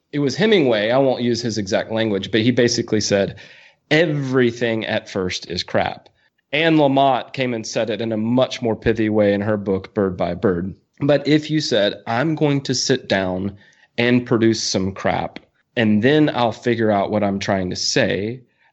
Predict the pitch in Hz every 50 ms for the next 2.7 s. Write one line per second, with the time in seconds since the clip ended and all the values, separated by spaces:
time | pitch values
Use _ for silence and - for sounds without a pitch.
0 | _ - 120 117 120 123 139 143 139 135 131 123 123 123 123 120 - - 117 107
1 | 110 113 123 117 113 113 107 107 107 - - - - _ _ _ _ _ _ _
2 | _ _ _ _ - - - - - 196 196 180 165